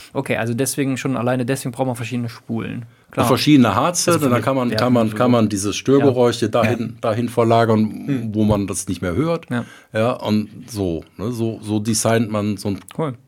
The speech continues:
Speaker 2: so ein, so ein, äh, Bauelement dann eben unter akustischen <coughs> Gesichtspunkten, ja. Noch viel besser, <coughs> noch viel besser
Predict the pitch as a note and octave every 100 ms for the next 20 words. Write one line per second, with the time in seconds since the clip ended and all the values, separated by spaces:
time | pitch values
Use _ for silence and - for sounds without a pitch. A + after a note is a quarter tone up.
0 | _ - G#2+ G#2 G#2+ G2 - G2+ G2 F#2+
1 | G2+ F#2 G2+ G#2+ G#2 G2+ G2 F#2+ F#2+ G2
2 | G#2+ G#2+ G#2 - A2+ C3 - A2+ D#2+ -
3 | - - - _ E2 D#2 - - E2 D#2+
4 | - F2+ E2 E2+ G#2 - - - - G2+
5 | F#2+ A#2+ G#2 G2+ A2 - G#3 - _ _
6 | - - - - - - - - D3+ -
7 | A2 F#2+ - G2 D#2+ G2 - E3